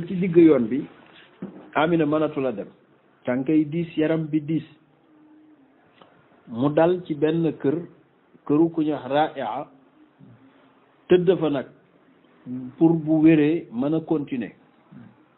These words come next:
Ndekete ci la ko yàlla nar a jël. Yonent bi nee na ma gis sama yaay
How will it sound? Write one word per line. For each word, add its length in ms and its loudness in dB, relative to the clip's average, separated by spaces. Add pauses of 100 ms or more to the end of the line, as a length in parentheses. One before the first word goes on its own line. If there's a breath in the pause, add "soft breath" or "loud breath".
(280)
Ndekete 520 -4 (260)
ci 80 -12
la 120 -6
ko 100 -12
yàlla 280 -8
nar 180 -12
a 120 -12
jël. 120 -14 (1600 loud breath)
Yonent 260 2
bi 180 -4
nee 120 0
na 80 -4
ma 140 -2
gis 240 -10
sama 220 -8
yaay 380 -6